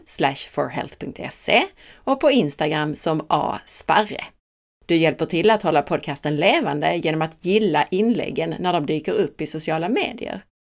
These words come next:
och genom att dela med dig av avsnittet i en Facebookgrupp, på Instagram och till vänner. Och gå gärna in och lämna en recension av podcasten i iTunes. Det hjälper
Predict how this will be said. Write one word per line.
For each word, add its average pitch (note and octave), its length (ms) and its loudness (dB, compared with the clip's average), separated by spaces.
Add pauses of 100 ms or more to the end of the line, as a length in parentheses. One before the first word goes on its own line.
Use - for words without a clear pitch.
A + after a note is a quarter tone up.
(140)
och A#3+ 80 2
genom B3 240 6
att A3+ 100 -2
dela G3+ 220 6
med D3 300 2
dig E3 160 -2
av D#3 140 0
avsnittet D#3+ 600 -2
i D#3+ 60 -4
en G#3 140 0
Facebookgrupp, D3+ 1000 -2 (100)
på - 160 0
Instagram E3 720 -2 (100)
och - 180 -2
till E3+ 160 2
vänner. D3 460 -4 (500)
Och E3 140 -2
gå F#3 120 4
gärna A3+ 440 6
in G3+ 140 6
och E3+ 60 2
lämna E3+ 280 4
en D3+ 120 -4
recension D#3+ 680 -2
av C#3+ 80 -2
podcasten C#3 600 -6
i - 280 -4
iTunes. - 720 -4
Det E3 160 -2
hjälper F#3 440 0